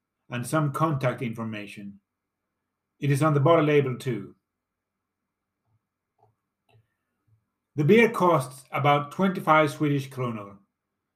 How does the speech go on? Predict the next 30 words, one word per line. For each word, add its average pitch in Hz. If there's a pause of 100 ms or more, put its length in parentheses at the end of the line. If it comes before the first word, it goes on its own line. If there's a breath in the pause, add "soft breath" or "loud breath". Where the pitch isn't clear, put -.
(180)
i 151
e 120
two 202
U 175
S 143
dollars 135
and 123
seventy 120
cents. - (960)
One 175
dollar 160
costs - (400)
ten 165
Swedish 135
kronor. 113 (1120)
The 139
cost 190
for 196
this 170
pale 147
ale 123
is 139
about 131
ninety-eight 147
cents 139
per 113
four 135
ounces 120
of 98
beer. 104